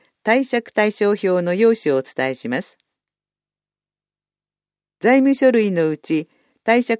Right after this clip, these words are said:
対照表とは、区が行政サービスを提供するために保有している資産と、その資産をどのような財源、負債、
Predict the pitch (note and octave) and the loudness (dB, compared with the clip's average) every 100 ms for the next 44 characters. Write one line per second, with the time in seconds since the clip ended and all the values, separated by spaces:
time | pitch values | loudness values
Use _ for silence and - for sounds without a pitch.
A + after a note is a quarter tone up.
0 | - G#3 G#3 G#3 G3+ G3+ F#3+ F#3+ E3+ B2+ | -2 -2 0 -2 -2 0 -2 0 0 0
1 | C3 _ _ _ - C4+ G3+ - - G3 | -4 _ _ _ -2 0 0 -2 -2 2
2 | C4 C4+ C4+ C4+ C4 B3+ G#3 - D3 D3 | 2 2 -2 0 2 2 -2 -2 0 0
3 | F#3+ G3 G3 F#3+ F#3 G3 F#3+ F#3 D#3+ B2+ | -4 -2 -2 -2 -4 -4 -2 -4 -4 -6
4 | E3 F3 F3+ F3+ - D#3+ D#3 D3+ - - | -4 -4 -4 -6 -4 -2 -2 -4 -8 -4
5 | G3 D3 B2+ A#2+ A#2+ _ _ _ _ - | -2 -2 -6 -6 -6 _ _ _ _ -4
6 | G#3+ A3+ A#3 - - F#3 D3+ C3+ C3+ _ | 0 0 -2 -4 -2 -2 -2 -4 -6 _
7 | _ C4+ C#4 C4 A3 E3+ B2+ B2 D3 C#3+ | _ 2 4 4 2 0 -2 -2 -4 -2
8 | B2+ A2+ - _ _ _ - E3 D3 B2+ | -4 -4 -10 _ _ _ -8 -2 -2 -2
9 | - | -8